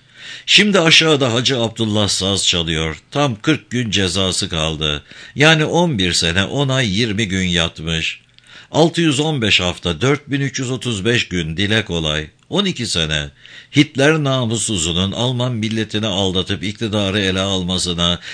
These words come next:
sözde zaferler kazanmasına, dünyayı velveleye verip her memleketteki hergeleleri ümide düşürdükten sonra gebermesine bol bol yetecek kadar müthiş bir zaman. Hacı Abdullah'ı neden böyle uzun müddet yatırmışlar?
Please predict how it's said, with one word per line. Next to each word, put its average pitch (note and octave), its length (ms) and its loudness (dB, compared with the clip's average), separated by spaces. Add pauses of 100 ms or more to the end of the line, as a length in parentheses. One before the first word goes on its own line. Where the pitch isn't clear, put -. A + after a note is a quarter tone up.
(100)
sözde C3 440 4
zaferler A#2 720 0
kazanmasına, G2 1000 0 (280)
dünyayı C#3+ 580 4
velveleye A#2+ 640 2
verip F2 240 0
her D3 180 4
memleketteki C3 800 -2
hergeleleri A2 840 0
ümide G#2 360 -2
düşürdükten G2+ 640 -2
sonra G#2 260 -2
gebermesine F#2 960 0 (100)
bol C3 440 4
bol A2+ 240 2
yetecek G#2 520 -2
kadar F#2+ 300 0
müthiş F2+ 520 -2
bir F2+ 140 -2
zaman. D#2+ 500 -4 (840)
Hacı F#3 320 4
Abdullah'ı E3 560 4
neden D3+ 380 2
böyle A#2+ 180 0
uzun G2 340 -2
müddet F2 400 -2
yatırmışlar? E2 880 -2